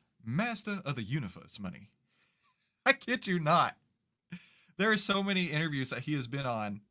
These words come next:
where he's talked about, "I was after the Master of the Universe money." It's like, oh my gosh, I love this.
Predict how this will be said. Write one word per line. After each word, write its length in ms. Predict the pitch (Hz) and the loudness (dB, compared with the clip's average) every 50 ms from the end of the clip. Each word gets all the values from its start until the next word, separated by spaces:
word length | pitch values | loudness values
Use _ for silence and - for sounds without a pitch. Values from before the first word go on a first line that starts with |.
| _ _ 202 _ _ _ _ _ _ | _ _ -20 _ _ _ _ _ _
where 300 | - 143 143 139 139 - | -2 0 2 2 0 -2
he's 260 | 127 - 156 156 139 | -4 -4 -2 -2 0
talked 280 | - 151 143 139 - 139 | 2 2 2 2 0 0
about, 320 | 127 127 120 117 113 - - _ _ _ _ _ _ _ _ _ _ _ _ _ | 0 2 2 2 2 0 -4 _ _ _ _ _ _ _ _ _ _ _ _ _
"I 160 | - 180 269 302 | 6 6 6 6
was 160 | 214 139 127 | 4 4 4
after 260 | 139 151 165 - 185 | 4 4 4 2 0
the 120 | 147 131 | 0 2
Master 440 | 120 120 127 165 220 233 - - 202 | 2 2 2 2 2 0 0 -2 -2
of 180 | 208 247 254 180 | 0 0 0 0
the 60 | 170 | 0
Universe 460 | 170 254 302 - 110 107 107 190 - | 0 0 0 -2 -4 -4 -2 -2 -2
money." 380 | 131 120 104 95 85 101 113 - _ _ _ _ _ _ _ | -2 -2 -4 -4 -6 -10 -12 -16 _ _ _ _ _ _ _
It's 280 | - 240 269 254 202 - | 2 2 2 4 4 6
like, 300 | 214 180 165 165 160 - _ - | 8 8 8 8 6 2 _ 0
oh 140 | 147 156 160 | 2 2 4
my 180 | 156 131 117 | 4 4 2
gosh, 760 | 117 117 139 147 139 135 120 107 101 104 104 - - - - - _ - | 2 2 2 4 6 6 6 6 4 2 0 -2 -4 -6 -6 -10 _ 6
I 160 | 143 175 196 | 10 10 10
love 500 | 190 170 165 170 185 185 196 190 147 127 | 10 10 8 8 10 10 8 8 6 2
this. 520 | 139 123 101 92 98 - - - - - | 0 0 0 -2 -2 -4 -4 -4 -6 -8